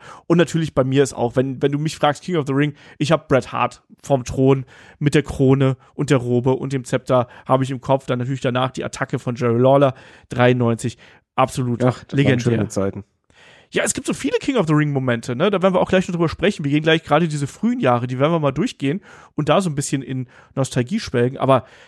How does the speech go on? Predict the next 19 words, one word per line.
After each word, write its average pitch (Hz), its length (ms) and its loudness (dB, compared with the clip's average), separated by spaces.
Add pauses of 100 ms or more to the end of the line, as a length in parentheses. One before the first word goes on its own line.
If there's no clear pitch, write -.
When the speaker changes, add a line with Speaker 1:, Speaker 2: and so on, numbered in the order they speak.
(120)
Speaker 1:
der 131 80 -2
dreiundneunziger, 139 680 2
der 113 120 2
war 113 80 0
damals 110 360 -4
was - 160 -12
ganz 123 200 -4
Besonderes, 117 480 -4
finde 113 240 -10
ich, 113 100 -14
ne? 120 100 -6
Auch 117 160 -10
mit 123 100 -12
der 117 80 -4
Geschichte, 135 360 -10
die 123 100 -6
erzählt 120 380 -6
worden 117 280 -6
ist, 117 200 -10